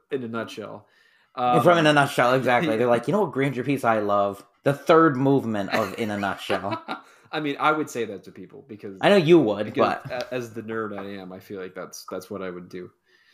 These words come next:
Speaker 1: Um,
Speaker 2: I expect nothing less.
Speaker 1: <laughs> That one for me is like, oh man, I listened to that a lot. I listened to that a lot last year because I was like, "This is really freaking cool."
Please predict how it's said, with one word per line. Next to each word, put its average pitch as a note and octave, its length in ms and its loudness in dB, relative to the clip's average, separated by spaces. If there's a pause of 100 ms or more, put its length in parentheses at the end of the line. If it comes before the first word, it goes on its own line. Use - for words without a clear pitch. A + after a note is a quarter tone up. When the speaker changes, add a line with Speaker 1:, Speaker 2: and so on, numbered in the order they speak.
(160)
Speaker 1:
Um, F2+ 320 -14
Speaker 2:
I A#2+ 80 4
expect A2 340 0
nothing G#2 320 -2
less. F#2+ 300 -10
Speaker 1:
<laughs> - 1080 -6 (360)
That F3+ 220 0
one G#3+ 160 -6
for D#3+ 120 -14
me C#3 300 -8
is A2+ 260 -8
like, G#2 220 -8
oh F#2+ 180 -12
man, F2 160 -16
I F#2 60 -16
listened G#2+ 320 -16
to F#2 80 -18
that E2 160 -14
a E2 60 -16
lot. E2+ 340 -16 (240)
I C#3 40 0
listened C#4 260 -2
to G#3 120 0
that E3 200 2
a A#2+ 60 -4
lot A#2+ 380 -2
last G#2 360 -12
year D#2+ 280 -16
because G2+ 240 -16
I G2 80 -12
was F2+ 120 -16
like, E2+ 220 -18
"This G#2+ 200 -16
is G2 100 -18
really F2 400 -12
freaking E2 400 -18
cool." - 260 -18